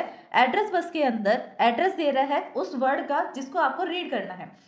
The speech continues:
डेटा बस के through वो क्या कर रहा है, उस instruction को बता रहा है कि क्या आप data को write करना चाहते हो या read करना चाहते हो, right? Read and write का जो भी flag होगा वो वन हो जाएगा। अगर आपने read करना है तो read का flag bit हो जाएगा,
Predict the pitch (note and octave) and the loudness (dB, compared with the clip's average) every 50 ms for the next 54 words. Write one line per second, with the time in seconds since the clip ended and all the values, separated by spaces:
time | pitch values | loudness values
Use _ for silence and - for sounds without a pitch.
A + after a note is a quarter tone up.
0 | _ _ _ _ _ G3+ B3 C4+ C4+ C4+ F#4 F#4+ F#4+ F#4+ F#4+ F#4+ G4 G4 F#4+ F#4 | _ _ _ _ _ 2 2 4 6 6 6 6 6 4 0 0 -2 -2 0 0
1 | F#4 F4+ F4 F4+ E4+ F4 E4+ D#4+ D#4+ D4 D#4+ - - - B3 E4 - - - - | 0 0 0 0 0 2 2 2 2 0 -2 -2 -2 -4 -6 -6 -6 -10 -18 -20
2 | - _ _ _ _ - G#3 G#3 A3 C#4+ D#4+ - - D#4+ D#4+ - G4 G4+ G4 F#4+ | -20 _ _ _ _ -16 -12 -8 -6 -6 -4 -2 -2 -2 -2 -2 -4 -4 -2 -2
3 | F#4+ D4+ A3+ A#3 A3 G3 G3 G3 G#3 A3 B3 - - - - - - - D#4+ F4 | -2 0 0 0 0 0 0 0 0 0 0 0 0 -4 -8 -16 -8 -6 -6 -6
4 | - - D4 C#4+ D#4 F4 F4+ F4 - D#4 D#4+ - E4+ E4+ E4 D4 A3+ A3 B3 - | -4 0 4 4 6 6 4 2 2 0 0 0 0 0 2 2 2 2 2 2
5 | - D#4+ C#4+ D#4 D#4+ D#4+ E4 D4+ D4+ D4+ D#4 D#4 D#4+ G4 B4 - - - - - | 0 -2 0 0 0 0 0 0 0 0 -2 -2 -2 -2 -4 -6 -10 -16 -10 -6
6 | B3 F4+ G4+ F#4 F#4+ F#4 - - C#4+ A#3+ A3+ A3 G3+ G#3 F3 E3 - - - - | -2 -2 0 0 0 -2 -2 -2 -2 -2 -2 -4 -4 -6 -8 -8 -10 -14 -18 -18
7 | - _ _ F#3+ A3 B3 - - - - - - - _ _ _ _ - B3+ C#4+ | -20 _ _ 0 0 0 0 -2 -6 -12 -18 -20 -20 _ _ _ _ -2 -2 0
8 | E4+ E4+ E4+ E4+ D#4 D#4 D4 D#4 D#4 - F4 E4+ - B3+ C4 B3+ - F4+ F#4+ F4+ | 2 2 2 4 4 2 2 2 0 0 -2 0 0 0 -2 0 2 0 0 0
9 | - - D#4+ C#4+ C#4+ - - E4 D4+ D#4+ E4+ F4 E4+ A#3+ B3+ B3 C#4+ D4+ C4+ A#3+ | 0 2 4 4 4 4 2 -2 -4 -4 -4 -2 0 2 2 2 0 -2 -2 -2
10 | C#4 C4+ C4+ C#4 C#4+ C#4+ C#4+ C#4 C#4 D4 D4+ C4 A#3+ B3+ C4+ - C4+ D#4 D4 D4 | -2 -2 0 -2 -2 0 0 0 0 0 -2 -2 -2 -2 -4 -2 -2 -2 -2 -2
11 | D4+ D#4+ D4+ C#4+ E4+ C#4 G#3 A#3 B3 B3 C#4+ D4+ D#4 D#4 D4+ C#4+ D4 D4 D#4 D#4 | -4 -4 -4 -6 -6 -6 -4 -4 -4 -4 -4 -4 -4 -2 -4 -4 -4 -4 -4 -4
12 | D#4+ D#4 D4+ D4+ D4+ F4 F#4+ | -6 -6 -6 -4 -4 -4 -4